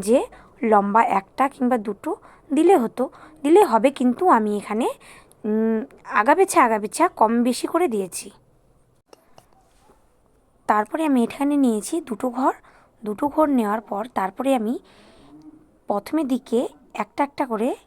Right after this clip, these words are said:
এদিকে ডান দিকে বাড়িয়ে নেব, কারণ কি ওদিকে একটা ঘর ছেড়ে দিয়ে এদিকে একটা ঘর বাড়িয়ে নেব। তো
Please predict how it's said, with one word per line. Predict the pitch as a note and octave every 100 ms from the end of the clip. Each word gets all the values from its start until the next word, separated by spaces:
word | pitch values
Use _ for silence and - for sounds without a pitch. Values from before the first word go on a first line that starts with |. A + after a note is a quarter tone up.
| _ _ -
এদিকে | G#3+ G#3 - C#4 E4 G#3+
ডান | F#3 F#3+ G3+
দিকে | - D4+ A4+ _ _ _ G#3
বাড়িয়ে | F#3+ F#3+ G#3+ G3
নেব, | E3+ - -
কারণ | F#3+ A#3+
কি | C#4 F4+
ওদিকে | G#3+ G3+ A3 F#3+
একটা | - G3+
ঘর | C4 F#4 - _ - -
ছেড়ে | A3+ G#3+ G#3
দিয়ে | C#4 G4+ - G#3
এদিকে | F#3+ G3 F3+
একটা | - F#3+
ঘর | E4+ - _ _ - A#3
বাড়িয়ে | A3 G3 F3
নেব। | E3+ - -
তো | _